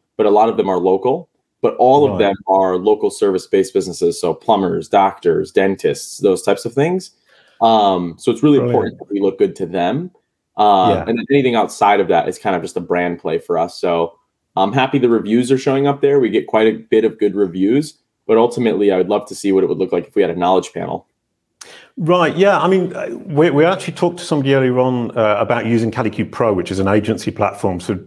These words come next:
Speaker 2: knowledge panels and brand serps, to integrate, um, this for local businesses. And I tended to think local businesses are not gonna have the budget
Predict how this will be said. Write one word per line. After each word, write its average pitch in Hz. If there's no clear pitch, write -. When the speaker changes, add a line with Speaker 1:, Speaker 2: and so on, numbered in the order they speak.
Speaker 2:
knowledge 98
panels 95
and 82
brand 110
serps, 90
to 117
integrate, 113
um, 101
this 113
for -
local 107
businesses. 95
And 117
I 123
tended 135
to -
think 107
local 123
businesses 104
are 104
not 104
gonna 104
have 95
the 107
budget -